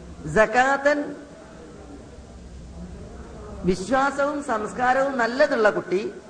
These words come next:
വ അഖ്റബ റഹ്മ, ഈ ഉമ്മാനി വാപ്പാനി സ്നേഹത്തിലും കാരുണ്യത്തിലും പൊതിയുന്ന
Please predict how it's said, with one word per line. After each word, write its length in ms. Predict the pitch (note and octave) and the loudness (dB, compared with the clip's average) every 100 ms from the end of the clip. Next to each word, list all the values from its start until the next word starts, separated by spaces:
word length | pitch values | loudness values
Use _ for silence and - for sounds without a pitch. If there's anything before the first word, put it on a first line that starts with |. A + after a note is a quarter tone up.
| - - - - - | -20 -18 -18 -14 2
വ 100 | A3 | 4
അഖ്റബ 460 | A#3 A#3 A#3+ A3 | 4 2 0 2
റഹ്മ, 500 | G#3+ G#3 F#3 G#3+ G#3 - - - | 2 0 -2 -4 -4 -6 -12 -4
ഈ 140 | A#3+ | -2
ഉമ്മാനി 340 | A3 A3 B3+ B3 | 0 0 0 2
വാപ്പാനി 460 | A3 G#3+ G#3+ A3 | 0 2 0 -2
സ്നേഹത്തിലും 720 | G#3+ G3+ A3 A#3 A#3 B3 B3+ B3+ | -4 -4 -2 -2 -2 -2 -4 -2
കാരുണ്യത്തിലും 880 | G3+ A3 B3 A#3+ A#3+ A#3+ C4+ C#4+ - - - - - - | 0 0 0 -4 -4 -4 -4 -4 -8 -14 -14 -14 -14 -2
പൊതിയുന്ന 760 | A3+ A#3 D4 D4+ B3 C4+ E4+ | 0 2 0 0 0 0 0